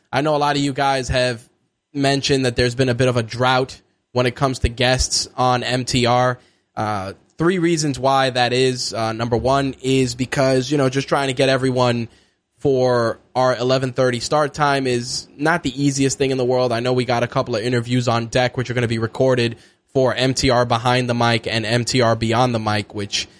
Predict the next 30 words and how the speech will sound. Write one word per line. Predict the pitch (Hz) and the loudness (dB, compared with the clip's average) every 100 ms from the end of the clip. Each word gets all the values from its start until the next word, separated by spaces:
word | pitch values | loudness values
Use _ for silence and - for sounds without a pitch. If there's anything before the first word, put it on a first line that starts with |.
| _ _ | _ _
obviously | 110 110 107 107 - 117 107 | -2 0 -2 -2 0 2 2
is | 107 | 0
gonna | 113 110 | -2 -2
be | 110 | -2
audio | - 120 120 117 104 - | 0 0 0 -2 -4 -2
only. | 127 147 127 110 | 0 2 0 -2
But | 113 113 | -2 -2
nonetheless, | 113 135 123 127 123 117 - - _ - | 0 0 2 2 0 0 -6 -10 _ -4
we | 123 | -4
are | 113 127 131 123 | 0 0 0 0
definitely | 120 123 135 120 120 117 107 _ _ - | 0 -2 -2 -6 -6 -8 -12 _ _ -4
trying | 139 120 | 0 2
to | 120 | 2
make | 117 117 | 0 0
sure | - 120 | 0 0
that | 110 | 0
we | 113 | -2
get | 117 110 | 0 0
some | 127 117 | -2 0
guest | 120 117 120 | 0 0 0
book | 123 117 - - _ _ - | 0 -2 -4 -18 _ _ -6
booked | 117 127 - | -2 -2 -2
for | - 123 120 113 | -2 2 2 0
future | - 135 127 127 | -2 0 0 2
episodes. | 117 117 107 113 104 | 2 0 -2 -4 -4
But | 107 120 | 0 0
as | 110 113 | 2 2
always, | 127 120 113 104 117 | 2 2 0 -2 -2
you | |
know, | 120 107 104 | -2 -2 -6